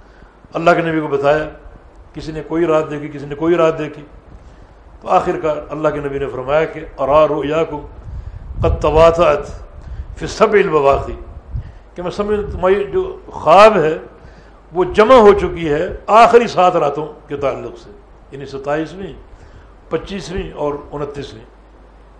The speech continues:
تئیسویں، پچیسویں، ستائیسویں اور انتیسویں، جو آخری جو سات راتیں باقی بچتی ہیں،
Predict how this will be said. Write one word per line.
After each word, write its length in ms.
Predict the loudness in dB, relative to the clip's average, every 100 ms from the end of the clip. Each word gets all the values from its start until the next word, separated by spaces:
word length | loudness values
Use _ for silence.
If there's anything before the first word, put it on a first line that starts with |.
| -20 -6
تئیسویں، 500 | -4 -4 -4 -6 -4
پچیسویں، 560 | -6 -6 -6 -6 -6 -8 -12 -20 -20 -20 -20 -18
ستائیسویں 460 | -4 2 2 2 0
اور 60 |
انتیسویں، 400 | -2 -6 -8 -10
جو 100 | -4
آخری 440 | 2 2 2 -2 -4 -12 -20 -16
جو 60 | -10
سات 280 | -2 0
راتیں 260 | 0 -4 -4
باقی 280 | -8 -8 -10
بچتی 340 | -12 -10
ہیں، 80 | -10